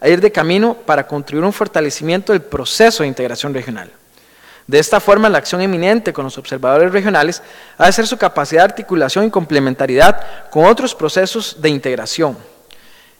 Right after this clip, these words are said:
En cuanto a los observadores extrarregionales, existe una amplia variedad entre quienes plantean programas de cooperación y aquellos otros potenciales de acción conjunta. Situación que evidencia la necesidad, en algunos casos,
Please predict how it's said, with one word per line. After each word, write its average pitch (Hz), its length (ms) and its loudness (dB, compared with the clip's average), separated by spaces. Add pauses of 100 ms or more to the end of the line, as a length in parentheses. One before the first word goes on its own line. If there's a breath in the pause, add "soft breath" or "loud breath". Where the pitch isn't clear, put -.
En 156 160 -2
cuanto 151 340 0
a 143 60 2
los 135 180 -2
observadores 147 560 0
extrarregionales, 208 920 -2 (300 loud breath)
existe 226 380 -6
una 240 100 4
amplia 240 220 2
variedad 170 380 4 (100)
entre 160 240 -8
quienes 143 280 -12
plantean 190 480 -4
programas 196 380 2
de 208 100 -2
cooperación 208 600 0 (400 loud breath)
y 156 60 0
aquellos 185 360 -2
otros 208 320 0
potenciales 165 600 -2
de 156 80 -6
acción 139 260 -10
conjunta. 185 560 -8 (1160 loud breath)
Situación 160 480 -4
que 220 100 -2
evidencia 190 420 2
la 208 80 0
necesidad, 165 480 -2
en 156 80 -2
algunos 147 340 -4
casos, 170 380 -4